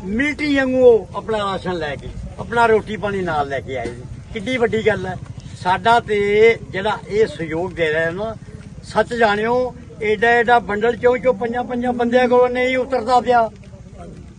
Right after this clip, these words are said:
ਕਿੱਡੀ ਵੱਡੀ ਕੁਰਬਾਨੀ ਉੱਥੋਂ ਚੱਲ ਕੇ ਉਹ ਆਏ ਨੇ। ਅਸੀਂ ਤੇ ਇਹਨਾਂ ਦਾ ਲੇਖਾ ਹੀ ਨਹੀਂ ਦੇ ਸਕਦੇ। ਇਹ ਗੁਰੂ ਮਹਾਰਾਜ ਦੀ ਕਿਰਪਾ ਹੈ। ਇਹ ਵੀਹ ਰੁਪਏ ਦਾ ਲੰਗਰ,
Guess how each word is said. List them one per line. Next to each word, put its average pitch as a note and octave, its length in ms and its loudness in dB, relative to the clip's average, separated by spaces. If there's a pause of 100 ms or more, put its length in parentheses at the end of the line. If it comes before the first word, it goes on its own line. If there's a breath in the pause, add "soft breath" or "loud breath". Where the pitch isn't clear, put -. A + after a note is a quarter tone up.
(140)
ਕਿੱਡੀ C#4+ 260 -2
ਵੱਡੀ B3+ 240 2
ਕੁਰਬਾਨੀ A#3 460 2
ਉੱਥੋਂ A3 240 0
ਚੱਲ G#3+ 220 0
ਕੇ F#3+ 100 -4
ਉਹ F#3 140 0
ਆਏ C3+ 160 0
ਨੇ। A#2+ 120 -14 (1040)
ਅਸੀਂ G#3+ 200 -6
ਤੇ B3+ 100 -2
ਇਹਨਾਂ C4 200 2
ਦਾ B3+ 100 2
ਲੇਖਾ A3+ 280 4
ਹੀ B3+ 60 8
ਨਹੀਂ C4+ 120 -2
ਦੇ B3 160 4
ਸਕਦੇ। A3 360 2 (260)
ਇਹ G#3 120 -4
ਗੁਰੂ F3+ 260 -4
ਮਹਾਰਾਜ F#3 420 -2
ਦੀ D#3+ 120 -12
ਕਿਰਪਾ E3+ 360 -4
ਹੈ। E3+ 200 2 (320)
ਇਹ G3+ 120 0
ਵੀਹ G#3 280 -4
ਰੁਪਏ G#3+ 320 -2
ਦਾ G3 140 0
ਲੰਗਰ, E3+ 420 -4